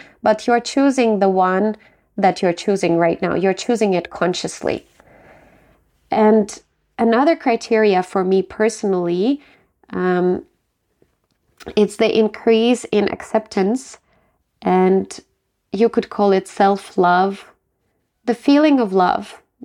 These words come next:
general increase of the feeling of love in your life. Um, so as humans, we have the part of us, ourselves that we really enjoy,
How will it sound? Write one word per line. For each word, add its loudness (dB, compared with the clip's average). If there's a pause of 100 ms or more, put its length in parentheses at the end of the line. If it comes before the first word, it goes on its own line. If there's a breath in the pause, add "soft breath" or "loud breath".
(120)
general 2
increase -2
of -6
the -6
feeling 0
of -2
love 2
in 2
your 0
life. -2 (640)
Um, -2
so 2
as -4
humans, 0
we -4
have -2
the -6
part -2
of -4
us, -6 (100)
ourselves -2
that -2
we 2
really 2
enjoy, 0